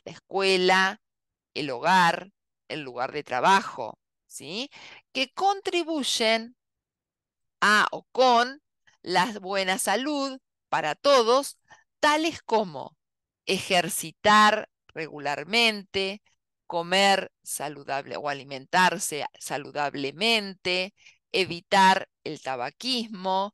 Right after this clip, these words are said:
y controlar la presión ar-, eh, sanguínea y los lípidos. Bien, pasamos al tercero. Bueno, em,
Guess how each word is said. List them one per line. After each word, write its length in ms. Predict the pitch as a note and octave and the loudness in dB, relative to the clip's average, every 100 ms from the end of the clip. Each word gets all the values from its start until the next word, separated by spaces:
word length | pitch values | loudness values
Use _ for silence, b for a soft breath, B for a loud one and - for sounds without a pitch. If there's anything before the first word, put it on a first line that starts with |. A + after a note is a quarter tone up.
| B B _ | B B _
y 160 | A3+ | -14
controlar 960 | G3 - D#4+ D#4+ D4 C4 G#3 D#3+ C#3+ - _ _ _ | -10 -2 -2 -2 0 2 4 2 0 -8 _ _ _
la 300 | - G3+ C4 | -4 2 2
presión 680 | - A#3 A3 - E3 C#3+ - _ _ | 2 -4 -4 -6 -6 -6 -14 _ _
ar-, 280 | - A#3+ C4 _ | -2 -2 -2 _
eh, 400 | - F3+ E3 E3 | -6 -4 -2 -4
sanguínea 800 | - C#4+ D#4+ D#4 D#4 D4+ D#4+ E4 _ | -2 -2 -2 -4 -4 -2 0 -2 _
y 340 | - C4+ C4+ - _ | -6 -4 -4 -8 _
los 560 | - G#3+ G3 A3 - - _ | -10 0 0 0 -6 -14 _
lípidos. 880 | - D#3+ A#2+ - G2 - - - - _ _ _ _ _ _ _ _ _ _ _ _ _ _ _ _ _ _ _ _ _ _ | -12 -12 -12 -16 -18 -18 -18 -20 -20 _ _ _ _ _ _ _ _ _ _ _ _ _ _ _ _ _ _ _ _ _ _
Bien, 400 | F#3+ G#3+ D#3 - _ _ _ B B _ | -10 -2 -2 -4 _ _ _ B B _
pasamos 500 | A#3 A#3+ C#4+ D#4 D4 | 0 0 -2 -2 -2
al 160 | B3+ | -2
tercero. 640 | A#3 G#3+ - D#3 - - _ _ _ _ _ _ _ | -2 -4 -4 -6 -8 -20 _ _ _ _ _ _ _
Bueno, 440 | E3+ B2 - - _ _ _ _ _ | -8 -8 -8 -20 _ _ _ _ _
em, 1300 | G#3+ G#3 G3+ F#3+ F#3+ F#3 F3+ F3+ F3 E3+ E3 E3 D#3+ | 0 2 2 2 0 -2 -6 -14 -16 -18 -18 -20 -20